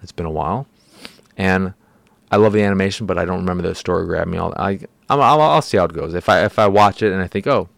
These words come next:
this is a decent episode that you can jump back into," and it's not like, "Oh, I'm forgetting all these things. It's, it's throwing all these things at me I don't remember." You know, we'll see. But, um, there are a few others and whatnot.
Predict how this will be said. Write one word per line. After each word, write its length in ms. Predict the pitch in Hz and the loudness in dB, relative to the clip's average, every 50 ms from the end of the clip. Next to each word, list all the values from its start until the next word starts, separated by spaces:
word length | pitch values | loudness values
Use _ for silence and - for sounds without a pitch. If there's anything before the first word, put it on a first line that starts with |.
| _ _ _ _ _ _ _ _ _ _ _ _ _ | _ _ _ _ _ _ _ _ _ _ _ _ _
this 200 | - 110 104 - | 0 0 0 0
is 160 | 107 107 104 | -6 -4 -2
a 80 | 104 98 | -4 -4
decent 720 | 85 82 87 90 - 101 101 95 - - 98 95 90 - _ _ | -4 -8 -12 -6 -2 -2 -2 -2 -2 -4 -4 -4 -4 -8 _ _
episode 460 | - - 98 - 95 - 101 90 87 85 | -4 -4 -4 -4 -4 -2 -2 -2 0 2
that 220 | 87 87 85 - - _ _ _ _ _ _ _ | 2 0 0 -2 -6 _ _ _ _ _ _ _
you 160 | - 92 87 | -8 -8 -6
can 180 | 82 95 92 87 | -6 -6 -8 -2
jump 220 | - 92 87 - _ _ _ _ | -2 -2 -2 -2 _ _ _ _
back 240 | - 87 82 87 - | -2 -2 -2 -2 -4
into," 300 | 90 87 85 80 92 87 | -6 -8 -6 -4 -6 -6
and 100 | 85 85 | -4 -6
it's 120 | 85 80 - | -8 -6 -4
not 100 | - 85 | -2 -2
like, 140 | 85 85 90 | -2 0 0
"Oh, 240 | 95 92 82 80 - _ - - - _ _ _ _ - | 0 0 0 -2 -6 _ -20 -20 -20 _ _ _ _ -12
I'm 220 | - 82 78 78 76 | -12 -10 -10 -10 -12
forgetting 580 | - - _ - - 95 82 92 92 92 90 87 | -14 -20 _ -8 -6 -4 0 0 0 2 2 0
all 100 | 85 85 | -2 -2
these 160 | 82 85 80 | -2 -4 -6
things. 180 | 82 87 87 85 | -6 -6 -6 -4
It's, 300 | 82 85 82 - - - | -6 -6 -8 -10 -16 -16
it's 120 | - - | -16 -14
throwing 260 | - - 95 95 92 90 | -6 -4 -2 -2 0 0
all 120 | 87 87 | 0 -2
these 140 | 87 82 85 | -2 -4 -6
things 160 | 92 90 87 | -6 -6 -6
at 60 | 87 | -4
me 120 | 87 87 85 | -4 -4 -2
I 140 | 85 82 | -2 -2
don't 220 | 82 85 85 82 82 | -2 -4 -4 -4 -4
remember." 420 | 87 90 87 90 90 98 95 92 - _ _ - - - - - _ _ _ | -4 -4 -6 -2 -2 -2 -2 -2 -6 _ _ -20 -20 -20 -20 -20 _ _ _
You 60 | - 76 | -16 -16
know, 120 | 76 78 | -14 -14
we'll 120 | 76 73 82 | -14 -14 -14
see. 300 | - - - - 82 85 _ | -12 -12 -12 -12 -12 -14 _
But, 160 | - - - - | -16 -16 -14 -14
um, 240 | - - 92 - _ _ _ _ _ _ - _ _ _ | -14 -16 -18 -20 _ _ _ _ _ _ -20 _ _ _
there 140 | _ - 95 | _ -2 0
are 20 | 90 | 0
a 60 | - | 0
few 200 | - 90 87 87 | -2 -2 0 2
others 460 | 87 87 87 87 85 85 82 - _ _ _ _ _ _ _ _ _ _ _ _ _ _ _ _ _ _ - - | 2 2 0 0 -2 -4 -8 -14 _ _ _ _ _ _ _ _ _ _ _ _ _ _ _ _ _ _ -20 -16
and 480 | - 104 87 82 82 80 80 80 82 80 _ _ _ | -12 -10 -10 -8 -8 -10 -10 -12 -14 -16 _ _ _
whatnot. 460 | _ 82 73 73 73 76 73 76 78 | _ -10 -10 -10 -12 -14 -16 -16 -16